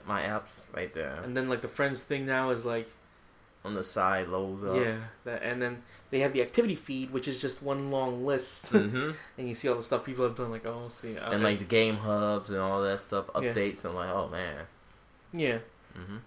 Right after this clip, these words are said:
Speaker 2: They took out the friendship, uh, the friend achievement leaderboard. <laughs>
Speaker 1: Yeah.
Speaker 2: Which, that was something like, huh, so I can't really tell
Speaker 1: Who's,
Speaker 2: who's
Speaker 1: who's
Speaker 2: best, even
Speaker 1: yeah.
Speaker 2: though I am. <laughs>
Speaker 1: There's always someone.
Speaker 2: Yeah. Uh,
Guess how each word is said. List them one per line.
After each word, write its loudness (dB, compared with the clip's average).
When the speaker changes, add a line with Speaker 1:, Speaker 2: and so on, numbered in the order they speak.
Speaker 2:
They 0
took -2
out 6
the 4
friendship, 2
uh, 2
the -8
friend 0
achievement -4
leaderboard. 6
<laughs> -8
Speaker 1:
Yeah. 6
Speaker 2:
Which, -2
that 2
was 4
something -2
like, -4
huh, -4
so -10
I -6
can't -8
really -4
tell -2
Speaker 1:
Who's, 2
Speaker 2:
who's -4
Speaker 1:
who's -2
Speaker 2:
best, 2
even -2
Speaker 1:
yeah. 0
Speaker 2:
though 0
I 2
am. -2
<laughs> 6
Speaker 1:
There's 2
always 8
someone. 0
Speaker 2:
Yeah. -2
Uh, 2